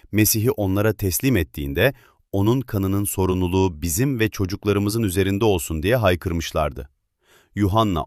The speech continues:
on dokuz, ayet altı, Matta yirmi yedi, ayet yirmi dört, yirmi beş. Şimdi öğrencilerin çarmıha gerilenin Allah'ın oğlu olduğunu beyan ettiklerini duyuyorlardı.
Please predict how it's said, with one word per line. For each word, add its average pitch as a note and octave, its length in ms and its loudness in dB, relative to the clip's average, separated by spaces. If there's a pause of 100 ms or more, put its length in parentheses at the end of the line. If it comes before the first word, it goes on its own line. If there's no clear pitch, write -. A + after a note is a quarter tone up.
on A2+ 240 2
dokuz, C3 360 -2 (300)
ayet F2 440 2
altı, A2 500 -2 (380)
Matta G2+ 420 2
yirmi F2 400 -2
yedi, G2 340 0 (300)
ayet G2 440 2
yirmi F2+ 300 0
dört, C#2+ 320 -6 (280)
yirmi F#2 340 0
beş. - 360 -8 (640)
Şimdi F3+ 340 2
öğrencilerin A2 800 4 (180)
çarmıha G#2 480 4
gerilenin G2 640 2
Allah'ın G2+ 580 4
oğlu F#2 280 2
olduğunu G2 480 2
beyan G#2 280 2
ettiklerini G#2 580 -2
duyuyorlardı. D2 720 -2